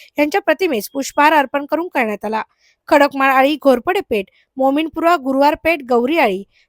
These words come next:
मासे आळी व महात्मा फुले वाडा अशा विविध ठिकाणी नागरिकांना रोपांचं वाटप करण्यात आलं. काँग्रेस पक्षाचे ज्येष्ठ नेते माजी आमदार मोहन जोशी, माजी मंत्री रमेश बागवे व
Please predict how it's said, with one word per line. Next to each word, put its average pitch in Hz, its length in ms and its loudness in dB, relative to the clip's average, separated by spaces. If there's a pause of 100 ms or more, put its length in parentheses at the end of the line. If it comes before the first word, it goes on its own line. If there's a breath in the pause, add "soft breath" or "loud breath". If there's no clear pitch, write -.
मासे 254 360 0
आळी 302 180 4
व 339 120 -2
महात्मा 285 500 -2
फुले 311 200 0
वाडा 254 360 2 (320 soft breath)
अशा 285 240 -2
विविध 302 260 2
ठिकाणी 320 400 -2
नागरिकांना 262 680 -4 (320)
रोपांचं 302 460 0
वाटप 330 320 -2
करण्यात 202 340 -2
आलं. 196 180 -8 (800)
काँग्रेस 349 400 4
पक्षाचे 359 440 -2
ज्येष्ठ 269 360 0
नेते 285 320 -2
माजी 277 340 0
आमदार 294 340 2
मोहन 262 380 -4
जोशी, 247 420 -2 (340)
माजी 254 280 0
मंत्री 302 300 -2
रमेश 247 340 -2
बागवे 220 380 -4
व 254 100 -2